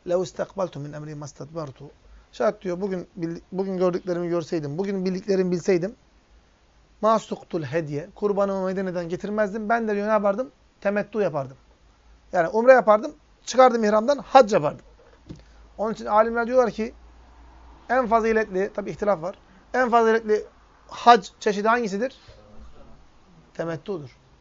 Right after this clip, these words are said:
Niye temettu? Çünkü Peygamberimiz sahabelerine neyi emrediyor? Temettuyu. Kendisinin de temettu yapmak istediğini söylüyor. Ancak sebebi,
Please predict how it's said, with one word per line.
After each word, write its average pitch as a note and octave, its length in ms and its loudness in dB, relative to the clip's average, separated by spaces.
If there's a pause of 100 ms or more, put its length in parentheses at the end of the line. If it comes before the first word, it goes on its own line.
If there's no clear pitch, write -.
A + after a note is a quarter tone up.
(260)
Niye A#3+ 140 -2
temettu? A3 500 -6
Çünkü G#3 180 -12
Peygamberimiz G#3 460 -6
sahabelerine G#3+ 580 0
neyi A#3+ 160 0
emrediyor? G#3 400 -2 (760)
Temettuyu. D#3+ 520 -8 (600)
Kendisinin B3 720 2
de B3+ 100 8
temettu B3 520 2
yapmak B3+ 380 2
istediğini A#3+ 520 2
söylüyor. A3 400 4
Ancak B3+ 460 4 (240)
sebebi, A#3 480 0